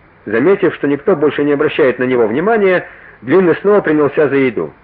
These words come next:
Ламборден сказал так, чтобы все слышали: "Сдачи не надо, малышка". Алиса покраснела, как маков цвет. Ламборден встал из-за стола, стряхнул с пиджака крошки и небрежно отшвырнул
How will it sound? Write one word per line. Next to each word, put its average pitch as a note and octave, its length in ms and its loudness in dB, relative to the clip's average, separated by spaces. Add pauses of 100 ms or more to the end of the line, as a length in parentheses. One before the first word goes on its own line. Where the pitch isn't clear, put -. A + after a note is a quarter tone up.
(420)
Ламборден C3 480 2
сказал C#3 300 0
так, B2 220 0
чтобы C#3 240 -2
все - 180 0
слышали: F2 500 -4 (580)
"Сдачи B2+ 400 -2
не G3+ 120 4
надо, G#3 260 2
малышка". A2+ 540 -2 (1080)
Алиса C#3+ 320 0
покраснела, E3 560 0
как D#3+ 160 -2
маков D3+ 380 -2
цвет. F#2+ 260 -4 (300)
Ламборден C#3 540 0
встал C3 300 0
из-за G#2 160 -4
стола, F3 460 0 (280)
стряхнул F3 360 0
с - 40 -8
пиджака B2+ 420 -2
крошки F3 420 0
и D#3 40 2
небрежно E3+ 500 0
отшвырнул D#3+ 720 -2